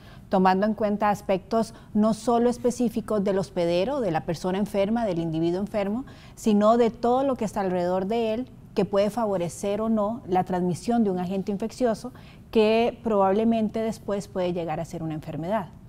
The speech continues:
Entonces, no solo tomamos en cuenta, como le digo, al individuo como tal, sino también aspectos ecológicos, otros individuos que se encuentran alrededor y pueden fa-, formar parte del,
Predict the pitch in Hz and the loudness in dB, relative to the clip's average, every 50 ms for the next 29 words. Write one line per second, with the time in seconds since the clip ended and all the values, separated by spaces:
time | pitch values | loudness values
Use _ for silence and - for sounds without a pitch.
0 | - - - - - - - - 190 190 180 - 208 196 170 240 240 233 - - | -20 -20 -20 -20 -20 -20 -8 -2 0 0 2 4 2 4 4 4 4 2 2 0
1 | 233 214 214 220 233 220 - 269 254 254 262 247 - 262 240 233 226 233 240 - | 2 4 4 4 4 2 2 4 4 4 4 2 2 0 0 2 0 0 -2 -2
2 | 247 233 233 240 262 247 233 220 - 233 226 - 220 220 226 220 226 226 226 226 | -2 -2 0 0 2 0 0 0 -2 -4 -4 -2 -2 0 0 0 0 0 0 0
3 | 226 202 214 220 240 233 - - - - - - 190 196 202 196 196 185 196 190 | 0 0 0 0 0 -2 -6 -14 -20 -18 -6 0 2 4 6 6 6 6 4 4
4 | 190 202 208 214 214 214 233 226 240 240 - 254 240 240 269 294 - - - - | 4 4 4 2 0 0 0 0 0 0 0 2 2 2 0 -2 -8 -16 -20 -18
5 | - - 226 202 196 190 190 190 - 208 214 214 208 208 196 196 202 202 - - | -4 0 2 2 4 2 2 2 2 2 2 4 4 4 4 4 2 -2 -2 -4
6 | 196 185 - - - 190 180 - - 185 - - 190 - 247 240 247 247 247 202 | -4 -4 -4 -4 -4 -4 -4 -4 -6 -6 -4 -4 -4 0 2 4 4 4 2 0
7 | - - 208 - - 214 208 208 - - - 240 240 220 233 226 233 - - 220 | -2 -8 -8 -4 -4 -4 -4 -4 -4 -2 2 2 2 2 0 -2 -4 -2 -2 0
8 | 208 196 208 208 214 208 208 202 - 214 185 - 190 190 190 190 190 180 190 190 | 0 0 0 0 0 0 0 -2 -4 -6 -6 -4 -6 -4 -4 -4 -4 -4 -4 -4
9 | 190 196 196 202 208 202 202 208 220 220 - 240 208 - - 208 202 208 220 220 | -2 -2 -2 -2 0 0 2 2 2 2 0 -2 -4 -2 0 0 2 2 2 0
10 | 220 - 208 180 - - - - 190 170 180 180 190 - - 233 220 202 170 - | -2 -2 -4 -4 -4 -6 -6 -4 -2 0 0 0 -2 0 0 2 2 2 0 -2
11 | - 180 185 - - - - - - - - 185 185 190 185 185 180 185 190 185 | -4 -4 -4 -6 -10 -18 -20 -20 -18 -8 0 4 6 6 8 6 6 4 4 4
12 | 185 185 | 4 4